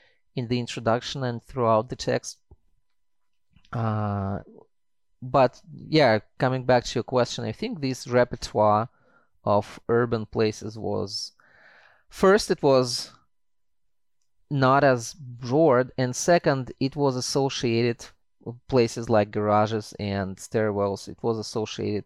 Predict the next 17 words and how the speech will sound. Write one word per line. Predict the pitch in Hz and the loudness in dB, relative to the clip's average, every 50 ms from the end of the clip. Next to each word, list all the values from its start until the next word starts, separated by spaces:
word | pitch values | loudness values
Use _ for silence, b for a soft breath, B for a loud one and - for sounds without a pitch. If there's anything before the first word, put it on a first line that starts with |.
| _ _ | _ _
with | - 104 98 101 90 101 107 - _ _ _ _ _ _ | -4 -2 -2 -2 -2 -4 -8 -14 _ _ _ _ _ _
moral | 127 120 123 120 123 120 117 113 110 113 - _ _ - | -6 -2 0 2 2 4 2 2 0 -2 -6 _ _ -8
kind | 110 98 95 | -8 -6 -6
of | - - _ | -8 -10 _
concerns, | - 104 104 - - - 101 110 113 120 - - - - - | -12 -12 -10 -8 -6 -6 -4 -4 -6 -6 -8 -10 -10 -10 -14
which | - 117 117 123 113 - - | -14 -10 -8 -8 -8 -6 -4
was | 113 110 107 107 | -2 -2 -2 0
much | 117 113 113 110 117 | -2 -2 -2 -2 -4
graver | 113 120 123 123 117 110 120 | 0 2 2 2 2 0 -2
for | 120 - - 123 120 120 | -6 -6 -6 -6 -4 -2
women | 127 123 123 131 135 151 175 b b b b b b b b b | -4 -4 -4 -6 -8 -10 -12 b b b b b b b b b
than | - 143 127 117 110 110 | -6 -2 0 0 0 -2
for | - - - 117 107 | -4 -4 -4 -2 -2
men. | 104 107 120 127 113 107 117 139 - _ b b b b b b b b b b _ | 0 0 0 0 0 -2 -4 -8 -14 _ b b b b b b b b b b _
So | - - 135 131 127 120 104 73 - - _ - | -2 2 2 4 4 4 2 0 -2 -6 _ -2
I | - 104 | 0 0
think | 127 - - 190 190 190 | 0 0 -2 -2 -2 -4